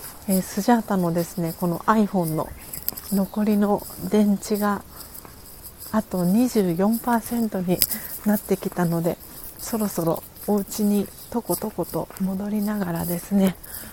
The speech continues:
<laughs> えー、スマートフォンを充電をしてあげようかなと思っております。はい。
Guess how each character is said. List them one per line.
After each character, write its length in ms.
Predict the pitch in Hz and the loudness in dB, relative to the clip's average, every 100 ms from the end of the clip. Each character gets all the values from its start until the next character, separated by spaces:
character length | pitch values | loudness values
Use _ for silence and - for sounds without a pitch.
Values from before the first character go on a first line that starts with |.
| - - - | -14 -10 -2
<laughs> 1800 | 254 208 202 - 220 - - - - 214 - - - - - - - - | -2 0 -2 -4 -8 -10 -14 -14 -14 -12 -10 -12 -16 -16 -16 -16 -6 0
え 540 | 196 196 185 185 185 | 4 4 4 4 2
ー、 40 | |
ス 200 | - - | 0 0
マ 180 | 196 196 | 2 2
ー 40 | 196 | 2
ト 140 | 202 | -2
フ 120 | 185 | 0
ォ 140 | 185 175 | 0 0
ン 20 | |
を 200 | 165 - - | 0 -4 -10
充 280 | 180 208 196 | -4 -2 0
電 240 | 190 196 190 | 0 0 0
を 200 | 190 - - - - - | -2 -6 -10 -10 -12 -12
し 120 | - - | -12 -6
て 120 | 196 | -4
あ 140 | 202 | -2
げ 180 | 196 208 | -2 -2
よ 180 | 214 214 | -2 -4
う 40 | |
か 140 | - 190 | -4 0
な 260 | 214 214 | 2 2
と 220 | - 190 - | 2 -4 -4
思 240 | 190 196 | -2 0
っ 40 | 202 | -2
て 320 | - - - - - | -4 -2 -2 -2 -4
お 60 | |
り 160 | 196 214 | 0 2
ま 180 | 233 254 | 2 2
す。 300 | - - - - - - - - - - - | -2 -16 -18 -16 -14 -14 -14 -16 -18 -16 -2
は 220 | 240 240 | 2 4
い。 120 | 208 | 2